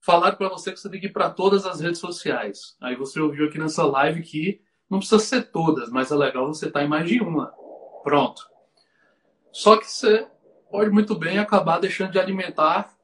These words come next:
a primeira porque foi pra segunda ou a segunda porque ainda tá apegada à primeira. Enfiaram na cabeça da gente que a gente tem que fazer todas essas coisas no nascimento do negócio.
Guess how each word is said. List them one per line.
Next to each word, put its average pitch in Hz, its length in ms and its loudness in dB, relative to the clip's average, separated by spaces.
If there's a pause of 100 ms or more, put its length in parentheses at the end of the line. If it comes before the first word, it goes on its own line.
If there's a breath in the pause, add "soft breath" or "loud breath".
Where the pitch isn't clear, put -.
(140)
a 165 100 -4
primeira 180 600 2
porque 208 240 -4
foi 175 180 -8
pra 175 80 -6
segunda 196 640 2
ou 180 160 -2
a 190 60 4
segunda 165 520 -6
porque 170 240 -14
ainda 160 260 -6
tá 156 120 2
apegada 147 400 0
à - 20 -10
primeira. 120 400 -16 (1120 loud breath)
Enfiaram 202 500 4
na 165 100 -10
cabeça 131 340 -12
da 120 160 -8
gente 151 420 -12 (540)
que - 80 -6
a 143 60 2
gente 156 180 -6
tem 165 120 -8
que - 40 -20
fazer 160 280 0
todas 214 480 6
essas 190 340 -6
coisas 185 420 -4
no 170 120 -16
nascimento 170 580 -6
do 180 100 -20
negócio. 143 540 -10